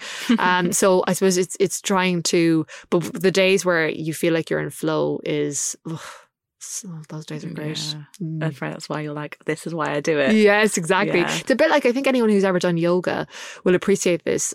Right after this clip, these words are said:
Speaker 2: or, or actually therapy, um, that you, you go regularly because you never know which day the magic is going to happen. You know, like, which day where you'll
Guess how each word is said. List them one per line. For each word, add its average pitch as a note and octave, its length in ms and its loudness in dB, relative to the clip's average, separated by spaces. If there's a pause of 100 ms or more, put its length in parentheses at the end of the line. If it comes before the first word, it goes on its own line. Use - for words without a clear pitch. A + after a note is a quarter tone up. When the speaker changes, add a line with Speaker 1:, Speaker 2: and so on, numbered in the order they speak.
Speaker 2:
or, F#3+ 120 4
or A#3+ 200 2 (100)
actually A3+ 240 0
therapy, - 580 0 (220)
um, F3+ 320 0 (320)
that G3+ 240 2 (340)
you, F#3+ 160 2
you G#3 260 4
go A#3 300 6
regularly G3 520 4
because D#3+ 260 -4
you F3 80 4
never F3 380 2
know E3+ 640 2
which E3+ 440 0
day D#3+ 520 0
the - 100 -4
magic E3 400 0
is D#3+ 80 -4
going E3 160 -6
to E3+ 80 -4
happen. D#3 320 -4
You D#3+ 80 -2
know, D#3+ 60 -2
like, D#3 120 -6
which F3 300 0
day E3+ 220 0
where D#3 140 -2
you'll D#3 440 2